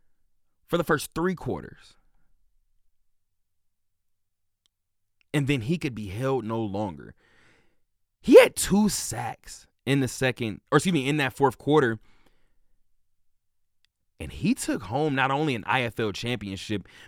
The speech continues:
but he took home M V P honors from the game. What a hell of a rookie season for Jaquan Artist. I just counted it out. Defensive Rookie of the Year. Defensive Player of the Year.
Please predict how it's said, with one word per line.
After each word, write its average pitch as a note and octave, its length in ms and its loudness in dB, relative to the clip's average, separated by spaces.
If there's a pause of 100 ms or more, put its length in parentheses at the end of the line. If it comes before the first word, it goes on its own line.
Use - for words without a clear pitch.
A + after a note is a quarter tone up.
but G#2+ 100 -4
he A3 260 -4
took E3+ 300 -6
home B2 380 -6
M A#2+ 200 -2
V A2 200 -4
P G#2+ 280 -6
honors G2 360 -6
from G#2+ 160 -4
the G2 80 -6
game. G#2 420 -4 (160)
What - 180 4
a - 60 2
hell G#2+ 360 -2
of G2+ 120 -4
a F2+ 80 -6
rookie F2 320 -6
season E2+ 380 -8
for - 140 -12
Jaquan D#2+ 480 -8
Artist. E2 380 -8 (300)
I G#3 140 8
just E3+ 260 -2
counted C#3+ 340 0
it A2 80 -2
out. C3 240 0 (460)
Defensive D#3+ 920 2
Rookie G#2+ 320 2
of F2+ 140 -2
the E2 80 -10
Year. E2 400 -8 (720)
Defensive G3+ 800 4
Player D#3+ 580 0
of F2 220 -6
the D#2 80 -10
Year. D2+ 400 -16